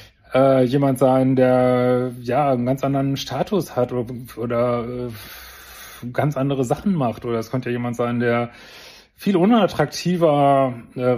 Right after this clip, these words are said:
was auch immer das jetzt genau heißt, aber wisst schon, wie ich's meine, als man selber ist. Aber komischerweise,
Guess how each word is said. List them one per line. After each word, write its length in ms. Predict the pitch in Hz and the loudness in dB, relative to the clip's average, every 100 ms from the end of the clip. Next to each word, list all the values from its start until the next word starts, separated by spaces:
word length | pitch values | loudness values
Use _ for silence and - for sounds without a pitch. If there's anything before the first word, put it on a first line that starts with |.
| 110 | -2
was 180 | 104 107 | -14 -10
auch 60 | 104 | -8
immer 140 | 107 | -6
das 120 | 107 | -8
jetzt 120 | - - | -10 -8
genau 240 | 113 104 | -4 0
heißt, 260 | 113 120 127 | 0 0 -2
aber 200 | 117 110 | -2 -2
wisst 100 | 110 | -6
schon, 120 | 123 | -8
wie 40 | |
ich's 120 | 113 120 | -8 -4
meine, 200 | 117 117 | -4 -4
als 160 | 123 | -2
man 140 | 143 123 | -2 2
selber 360 | 147 208 170 | 2 4 4
ist. 120 | 131 | 2
Aber 140 | 135 143 | 0 0
komischerweise, 1080 | - 208 208 - 208 151 214 214 214 226 | 2 0 0 -2 0 2 2 2 2 2